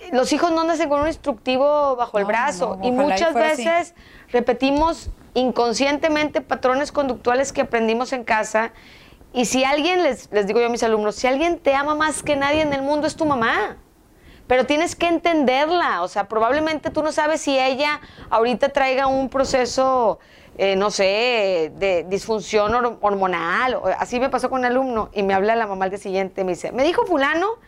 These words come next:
Speaker 1: que yo hoy está, que tú le dijiste que, que me tirara el, que me tirara, o sea, que me
Speaker 2: Que
Speaker 1: diera el
Speaker 2: huye.
Speaker 1: avión".
Speaker 2: Ah.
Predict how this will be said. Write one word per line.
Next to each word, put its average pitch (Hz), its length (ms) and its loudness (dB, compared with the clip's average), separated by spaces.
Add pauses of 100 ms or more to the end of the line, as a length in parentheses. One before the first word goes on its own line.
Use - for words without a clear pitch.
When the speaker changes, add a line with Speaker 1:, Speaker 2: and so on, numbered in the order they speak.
(360)
Speaker 1:
que 262 140 2
yo 294 80 4
hoy 359 100 2
está, 381 320 -2
que 285 100 0
tú 349 140 2
le 381 80 4
dijiste 330 460 0
que, 262 260 -2 (140)
que 233 100 0
me 233 120 0
tirara 311 340 2
el, 370 180 -2
que 254 140 -4
me 247 100 -2
tirara, 254 840 -2 (760)
o 190 120 2
sea, 202 480 2
que 220 80 -4
me 220 80 0
Speaker 2:
Que 247 80 4
Speaker 1:
diera 311 80 2
el 339 60 0
Speaker 2:
huye. 285 200 2
Speaker 1:
avión". 339 300 2
Speaker 2:
Ah. 208 220 -6